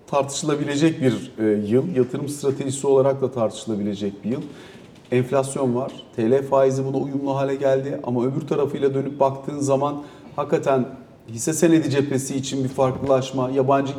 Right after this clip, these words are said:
girişimi baskın olacak, yavaşlama teması mı baskın olacak gibi soru işaretleri. Ağırlığın nerede?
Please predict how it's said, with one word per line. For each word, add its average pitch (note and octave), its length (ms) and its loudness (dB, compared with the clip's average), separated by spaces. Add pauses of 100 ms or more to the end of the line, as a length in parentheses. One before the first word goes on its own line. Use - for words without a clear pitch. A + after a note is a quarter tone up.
girişimi C3+ 440 -2
baskın C3+ 380 2
olacak, C3+ 460 0
yavaşlama C3 480 4
teması C3 380 0
mı C3 100 2
baskın C3 280 0
olacak B2+ 400 0
gibi C3 100 -4
soru B2+ 240 2
işaretleri. A#2+ 640 -2 (420)
Ağırlığın E3 460 2
nerede? E3+ 240 -2